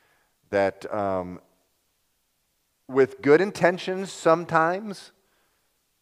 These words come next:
people say, "Okay, let's just all, all the denominations, all the churches get together, uh, and, and let's just worship God together." But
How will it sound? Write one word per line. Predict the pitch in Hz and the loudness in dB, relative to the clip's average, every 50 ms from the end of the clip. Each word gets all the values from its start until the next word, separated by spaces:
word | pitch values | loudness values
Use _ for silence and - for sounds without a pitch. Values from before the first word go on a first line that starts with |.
| _ | _
people | - 143 123 127 123 | -8 -6 -4 -4 -2
say, | - 147 139 | 2 4 6
"Okay, | 139 151 151 - 170 | 6 6 4 2 2
let's | 151 156 170 - | 2 2 0 -2
just | - 165 139 143 - | -4 -10 -8 -6 -2
all, | 123 135 139 151 160 165 170 170 165 147 - - | 2 4 6 6 8 8 8 8 6 4 2 4
all | 135 143 160 170 180 185 | 6 8 8 8 8 6
the | 175 170 170 | 6 2 0
denominations, | 156 160 156 151 147 143 143 143 143 139 131 - 123 104 127 | 0 0 2 2 2 2 2 0 -2 -4 -4 -6 -6 -2 2
all | 123 131 151 160 | 4 4 4 4
the | 156 147 | 2 -2
churches | - - 143 139 131 - - 123 113 107 - - - 110 | -4 -4 -6 -6 -6 -8 -10 -12 -12 -12 -14 -20 -8 -4
get | - 123 - | -4 -4 -4
together, | - 120 104 95 113 117 113 107 98 90 85 - - - - - - - - | -4 -8 -4 0 0 0 2 0 -2 -4 -4 -8 -16 -20 -20 -20 -20 -10 -4
uh, | - 101 101 - | -2 -2 -2 -2
and, | - 120 110 110 - | -4 -6 -6 -6 -6
and | 120 117 107 107 | -6 -6 -4 -2
let's | 113 143 156 - - | 0 0 0 -2 -6
just | - - - 139 - - | -16 -14 -14 -14 -12 -12
worship | 101 104 120 127 131 - 127 104 - - | -6 -4 -4 -4 -2 -4 -8 -8 -6 -2
God | 113 104 107 117 117 | 2 2 2 2 2
together." | - 113 95 - 98 95 90 92 90 87 - - _ _ _ _ _ _ _ _ _ _ _ _ _ _ _ _ _ | -2 -6 -6 -2 -2 -2 -2 -4 -6 -8 -8 -14 _ _ _ _ _ _ _ _ _ _ _ _ _ _ _ _ _
But | 127 107 87 127 127 123 113 - - - - - - _ | -12 2 6 8 10 10 8 6 -2 -16 -20 -20 -20 _